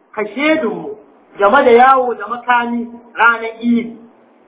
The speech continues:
ko nuna ma juna makamai ranar Idi, abinda wasu daga cikin matasa suke aikatawa, kuskure. Allah ya shiryar da su, ya dawo da su kan hanya. Sayyiduna Umar radiyallahu, Abdullahi ibn Umar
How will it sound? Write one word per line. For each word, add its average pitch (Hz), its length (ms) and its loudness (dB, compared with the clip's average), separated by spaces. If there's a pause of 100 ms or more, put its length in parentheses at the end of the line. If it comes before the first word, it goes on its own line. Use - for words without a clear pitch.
(120)
ko 262 200 6
nuna 294 400 4
ma 214 220 -2
juna 262 360 0
makamai 226 600 0 (160)
ranar 240 400 0
Idi, 254 320 -4
abinda 233 400 0
wasu 233 240 0
daga 226 240 -6
cikin 254 240 -10
matasa 240 560 -2
suke 208 160 -12
aikatawa, 220 960 -2
kuskure. 233 400 -2
Allah 214 400 -2
ya - 80 -8
shiryar 240 240 -2
da 208 160 0
su, 220 80 -10
ya 202 160 -2
dawo 254 180 2
da 190 140 -6
su - 120 -16
kan 185 200 -8
hanya. 156 240 -12 (1900)
Sayyiduna 262 560 -2
Umar 262 180 -2 (100)
radiyallahu, 254 400 -2
Abdullahi 233 460 0
ibn 240 140 -8
Umar 240 260 -2